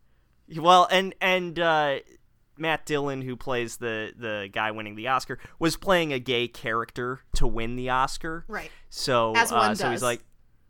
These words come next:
Speaker 1: "I wanna shout out this, uh, this gay man in my life who was an inspiration to me." The problem is, uh,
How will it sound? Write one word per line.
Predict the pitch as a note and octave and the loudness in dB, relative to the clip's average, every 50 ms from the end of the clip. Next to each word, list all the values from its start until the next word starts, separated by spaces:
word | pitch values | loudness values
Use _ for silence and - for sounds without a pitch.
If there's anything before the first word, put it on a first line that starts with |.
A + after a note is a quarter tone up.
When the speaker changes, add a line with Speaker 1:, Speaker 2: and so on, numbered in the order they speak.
| _ _ | _ _
Speaker 1:
"I | C3 C3+ | 0 0
wanna | C3 C3+ C3 B2 A#2+ | 2 0 0 0 -2
shout | - - - - - C#3+ B2 B2 B2 A#2+ A#2 | -6 -6 -6 -2 2 4 4 6 6 4 2
out | A#2 A2+ A2+ - - - | 2 2 0 -2 -8 -10
this, | - A#2 A2 A2 - - - - | -8 -6 -6 -6 -8 -12 -8 -6
uh, | A2 G#2 G#2 G2 G2+ G2 - | -4 -4 -2 -4 -4 -8 -10
this | - A2+ A2 A2 G#2+ - - | -14 -12 -12 -10 -10 -10 -12
gay | - - A#2 A2+ A2+ A2+ | -8 -6 -6 -4 -4 -6
man | A2 G#2+ G#2+ G#2 G#2 G#2 G#2 G#2 | -6 -6 -6 -6 -6 -6 -8 -8
in | G2+ F#2+ | -10 -12
my | G2 G2+ G2+ G2+ | -10 -10 -10 -8
life | G2+ G#2 G#2+ G#2 G#2 G2+ - | -4 -4 -4 -4 -4 -8 -12
who | - G#2+ | -14 -12
was | G2 G2+ G2 - | -12 -12 -12 -12
an | G#2 G2+ | -12 -14
inspiration | G2+ F#2+ - - - G#2+ G2+ G2 F#2+ G#2+ - - F#2+ E2+ - | -14 -14 -12 -10 -8 -8 -6 -6 -8 -8 -10 -12 -16 -16 -14
to | - E2+ | -16 -16
me." | D#2 C#2+ A1+ - - - - - - - - | -14 -16 -16 -18 -20 -20 -20 -20 -20 -20 -10
The | - - | -10 -2
problem | - - C#4+ E4+ D4+ A#3+ F#3 C#3+ | 2 6 6 6 6 6 0 0
is, | B2+ A#2+ A2+ A2 - - - - - - - - | 0 0 -2 -4 -8 -14 -18 -20 -20 -20 -2 2
uh, | C3+ C3 B2+ | 4 4 4